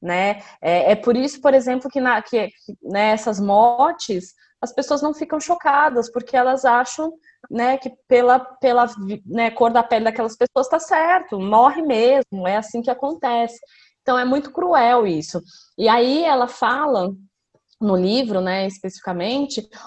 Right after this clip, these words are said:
o quanto que ela, que essas pessoas, é, as pessoas brancas contam intencionalmente ou, ou não intencionalmente com a cor da pele pra ter alguns privilégios. Na verdade, funciona assim, por exemplo,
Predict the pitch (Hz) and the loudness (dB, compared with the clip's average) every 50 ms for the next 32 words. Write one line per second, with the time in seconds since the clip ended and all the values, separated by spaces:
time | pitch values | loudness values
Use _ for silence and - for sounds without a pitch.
0 | - - - 214 220 220 220 - 254 220 214 226 247 254 - - 277 277 - - | -16 -8 -4 -4 -4 -2 0 2 4 4 4 4 2 -2 -4 -6 -8 -8 -6 -4
1 | 285 262 240 208 208 196 190 196 208 220 233 240 240 240 240 226 208 196 190 175 | 0 2 2 4 4 4 4 4 4 2 2 2 2 2 0 0 -2 -2 -4 -6
2 | 185 - 226 196 202 202 220 - - 220 208 - - - - 208 196 196 190 202 | -4 -2 0 0 0 -2 -8 -8 -4 -4 -4 -4 -6 -6 -2 -2 0 0 0 0
3 | 208 226 254 269 - - - - _ _ _ _ _ _ _ _ - 180 190 190 | 0 0 0 0 -2 -6 -20 -20 _ _ _ _ _ _ _ _ -2 0 2 4
4 | 190 190 185 185 185 185 185 185 180 180 175 175 175 175 170 - - 208 - - | 4 4 4 2 2 2 2 2 2 2 2 2 0 0 0 0 -2 -4 -2 -2
5 | 220 208 - 262 233 240 233 214 190 196 208 226 254 285 294 294 349 - - - | -2 0 2 4 4 4 4 2 0 2 2 2 2 2 0 0 -2 -2 -2 -4
6 | - - - 269 285 320 415 440 - - 254 214 190 170 160 156 175 - _ _ | -6 0 4 4 4 4 4 0 0 0 2 2 2 0 -4 -6 -10 -14 _ _
7 | _ _ _ _ _ _ _ _ 196 262 320 370 359 359 330 311 311 - 285 269 | _ _ _ _ _ _ _ _ -2 0 0 0 0 0 -2 -2 0 0 0 0
8 | 247 233 220 208 202 208 - 240 214 214 - - - 202 202 208 214 214 233 262 | 2 0 0 0 -2 -4 -2 -4 -4 -4 -4 0 0 0 2 2 2 2 2 2
9 | 285 294 285 277 254 247 - 220 208 185 185 190 196 226 269 277 - - - 311 | 0 -2 -2 -4 -4 -4 -2 -4 -2 -2 -2 -2 -4 -4 -4 -4 -4 -2 2 2
10 | 285 320 330 320 320 302 262 247 - 262 - - 226 214 214 226 247 262 - 269 | 4 2 2 2 2 2 4 4 2 2 4 6 6 8 6 6 4 0 0 0
11 | 277 - 277 254 254 254 247 262 254 - - 262 240 262 320 330 294 247 220 190 | 0 2 4 6 6 6 4 2 -4 -4 -4 -4 -2 -2 0 2 4 4 4 2
12 | 180 180 160 151 - _ _ - - - - - - - 254 269 262 262 247 214 | 0 -2 -6 -12 -12 _ _ -20 -20 -20 -20 -12 -4 -2 0 2 4 4 4 4
13 | 247 262 277 302 285 - - - 285 285 285 - 277 277 294 302 294 - - 202 | 6 6 6 4 2 0 -4 -4 -4 -4 -2 -2 -2 0 -2 -2 -4 -4 -6 -6
14 | 175 170 170 226 208 214 214 208 190 151 143 143 151 - 156 143 | -6 -4 -2 -2 0 0 0 -2 -2 -4 -4 -6 -8 -8 -10 -10